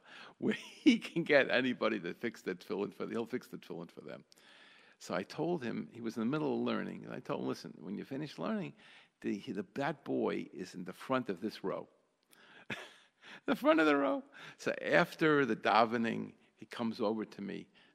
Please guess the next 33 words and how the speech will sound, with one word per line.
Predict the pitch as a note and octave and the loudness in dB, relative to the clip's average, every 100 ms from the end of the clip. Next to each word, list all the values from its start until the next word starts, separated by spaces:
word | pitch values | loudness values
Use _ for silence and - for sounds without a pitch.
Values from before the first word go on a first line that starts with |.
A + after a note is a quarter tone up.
| - | -20
the | |
fellow | - A2+ G#2 F#2+ | -8 -2 0 0
that | F#2+ G2 | -2 -6
I | G2+ | -8
know, | G2+ G2+ F#2+ - - - - | -8 -8 -10 -14 -20 -20 -14
and | E2+ F2+ | -12 -10
he | F#2+ | -10
says, | - F#2+ F#2+ G2 - - - _ | -2 0 0 -2 -10 -20 -20 _
he | - | -8
said | - G2 | -4 -4
to | - | -4
me, | A2 F#2+ - - - _ _ - | -4 -4 -8 -20 -20 _ _ -8
uh, | E2 D2+ | -6 -6
"Rabbi | - - F#2+ | -8 -8 -6
Wickler, | G2+ - - G2 | -8 -8 -8 -8
I | - | -8
want | F#2 G2+ - | -10 -10 -10
you | G2 | -10
to | A2+ | -6
know, | A2+ C3 - - _ _ _ _ _ _ _ | -2 -2 -4 -12 _ _ _ _ _ _ _
you | G#2 | -4
got | G#2 G2 | -2 -4
two | - C#3 B2+ | -4 -2 -2
for | - | -2
the | F#2+ | -6
price | - G2 F#2 - | -4 -4 -2 -4
of | - | -10
one." | F2+ F2 D#2 D#2+ _ _ - - - G5 - | -8 -8 -8 -12 _ _ -20 -18 -16 -16 2
<laughs> | E4+ - - D#4+ - F4 - C#4+ - - G3 G#3+ G3 F3+ - C3+ - | 4 4 8 6 8 4 4 2 2 0 -12 -4 2 2 2 -8 2
The | C#3 | 2
fellow | - D#3 F3 F3 | 6 8 8 8
behind | C#3+ C3+ D3 C#3+ D#3+ E3 | 6 4 6 4 4 0
him, | B2 A2 G#2 | 0 -2 -4